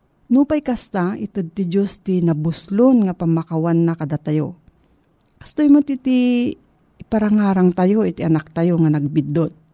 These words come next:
Masansan, nauyong tayo kadakwada, iti kanito nga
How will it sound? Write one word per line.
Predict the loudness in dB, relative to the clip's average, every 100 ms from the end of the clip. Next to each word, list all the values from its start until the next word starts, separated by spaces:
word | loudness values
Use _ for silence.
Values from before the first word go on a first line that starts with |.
| _ _ _ _ _
Masansan, | -6 0 2 2 0 2 4 4
nauyong | 2 2 4 4 2
tayo | 2 -2 -2
kadakwada, | -6 -6 -2 0 2 0
iti | -4 -6
kanito | -2 0 0 2 2 4
nga | 4 2 -2 -8